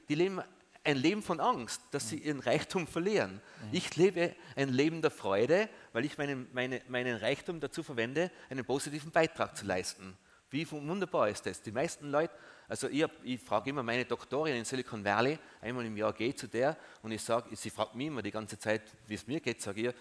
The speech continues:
Speaker 1: „Ja, wie geht's denn i-, i-, deinen Patienten?“, nicht? Und die sagt dann in, im Jahr zweitausendzehn, nach der Krise, „Du Charlie, du glaubst es nicht, da war ein Patient von mir, der hat downsizen müssen von zwei privaten Jets auf ein privates Jet. Und ich hab keine Sympathie mit dem Menschen, aber der ist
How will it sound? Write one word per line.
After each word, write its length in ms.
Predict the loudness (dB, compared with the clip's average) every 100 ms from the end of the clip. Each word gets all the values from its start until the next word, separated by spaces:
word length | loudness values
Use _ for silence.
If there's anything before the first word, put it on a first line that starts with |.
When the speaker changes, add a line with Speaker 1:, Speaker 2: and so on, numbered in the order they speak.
| -8
Speaker 1:
„Ja, 80 | -6
wie 80 | -4
geht's 220 | -4 -4
denn 180 | -6 -12 _
i-, 240 | -18 -8 -10
i-, 60 | -6
deinen 260 | -4 -2 -2
Patienten?“, 640 | -4 -2 -2 -2 -6 -8
nicht? 180 | -4 -4 -8 -20 -20 -20 -18 -10
Und 200 | -6 -4
die 80 |
sagt 300 | 2 2 2
dann 180 | -2 -2
in, 260 | -6 -8 -8
im 200 | -8 -4
Jahr 180 | -4 -2
zweitausendzehn, 880 | -4 -4 -6 -8 -2 0 0 -2 -10 -20 -10
nach 160 | -4 -4
der 120 | -4
Krise, 500 | -6 -4 0 0 0 -4 -20 -20 -20 _ -4
„Du 160 | -4
Charlie, 480 | 0 2 4 4 2 -4 -20 _
du 80 | -4
glaubst 300 | 0 0 -2
es 100 | -4
nicht, 180 | -2 0
da 80 | 0
war 80 |
ein 120 | 0 0
Patient 360 | -4 -4 -4
von 160 | -6 -4
mir, 240 | -4 -4 -8 -20 _
der 100 | 0
hat 180 | 0 2
downsizen 680 | 0 0 0 0 0 0 -6
müssen 280 | -6 -6 -8
von 180 | -8 -4
zwei 240 | -2 -2
privaten 460 | 2 2 2 -2 -6
Jets 260 | -4 -4
auf 100 | -4
ein 140 | -4 -6
privates 500 | 0 0 0 -6 -6
Jet. 260 | -6 -8 -12 -20 -12
Und 80 | -4
ich 80 | -4
hab 80 | -2
keine 260 | -2 0
Sympathie 420 | -4 -4 -4 -2 -6
mit 180 | -6
dem 120 | -6 -6
Menschen, 340 | -6 -8 -2
aber 160 | 0 2
der 120 | 0
ist 180 | 0